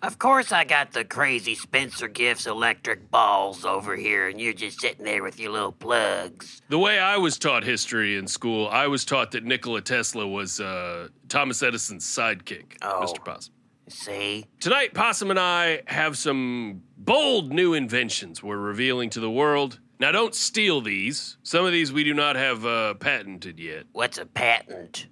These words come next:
Speaker 2: A patent is sort of like a locked chest that you can put your idea into so nobody can steal it.
Speaker 1: Oh, I bet they cost money. I ain't got no patent. So just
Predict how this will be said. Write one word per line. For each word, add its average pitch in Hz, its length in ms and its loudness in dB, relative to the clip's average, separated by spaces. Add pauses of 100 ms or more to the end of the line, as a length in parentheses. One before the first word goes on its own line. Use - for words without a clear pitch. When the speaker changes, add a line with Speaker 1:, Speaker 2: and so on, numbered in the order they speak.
Speaker 2:
A 143 80 -2
patent 240 540 0 (100)
is 143 340 2
sort 151 280 2
of 131 80 2
like 120 260 2
a 101 720 0
locked 165 600 0
chest - 680 -2
that 110 120 -6
you 113 200 0
can 110 160 -4
put 143 240 -2
your 120 220 2
idea 107 520 2
into 95 720 -6
so - 160 -4
nobody 117 320 0
can - 160 -12
steal 95 520 -6
it. - 60 -20 (240)
Speaker 1:
Oh, 104 440 4 (260)
I 123 140 2
bet 151 200 -2
they 123 140 2
cost 123 440 0
money. 107 500 -2 (580)
I 147 200 4
ain't 120 100 -2
got 127 160 4
no 101 140 -4
patent. 101 640 -2 (260)
So - 100 -16
just 117 300 -4